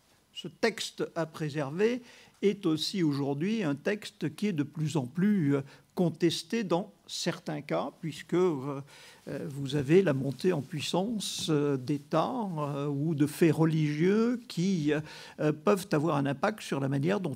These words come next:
on conçoit la coopération internationale. Alors, on a, euh, comme, euh, vous, euh, euh, devez vous-même, euh, le constater lorsque vous vous lancez dans une médiation, je veux dire que pour les protagonistes,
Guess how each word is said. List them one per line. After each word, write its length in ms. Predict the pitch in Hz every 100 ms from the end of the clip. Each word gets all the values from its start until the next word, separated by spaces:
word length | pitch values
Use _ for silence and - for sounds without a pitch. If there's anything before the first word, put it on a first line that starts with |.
| 139
on 80 | 135
conçoit 460 | - 147 - 208
la 100 | 185
coopération 680 | 143 147 135 143 135 - 185
internationale. 560 | 156 147 135 - 120 - - - - - -
Alors, 220 | 196 208
on 220 | 233 220 226
a, 400 | 233 226 170 170
euh, 60 |
comme, 480 | 165 202 196 175 151
euh, 240 | 151 143
vous, 560 | 131 139 147 160 151 139
euh, 180 | 135 139 - - - _ 151
euh, 220 | 165 147
devez 420 | 127 151 139 170
vous-même, 680 | 135 143 151 165 156 139 139
euh, 260 | 147 143
le 160 | 147 151
constater 1000 | 151 165 - 151 151 - 180 165 147 143
lorsque 320 | 143 - -
vous 400 | 156 135 139 147
vous 280 | 143 147 156
lancez 320 | 180 156 180
dans 120 | 147 139
une 200 | 143 147
médiation, 720 | 147 165 175 - 226 190 156 - - - - _
je 100 | 147
veux 80 | 147
dire 300 | 175 196 -
que 80 | 160
pour 340 | 151 190 180
les 80 | 151
protagonistes, 1080 | - 151 151 139 143 143 202 220 - -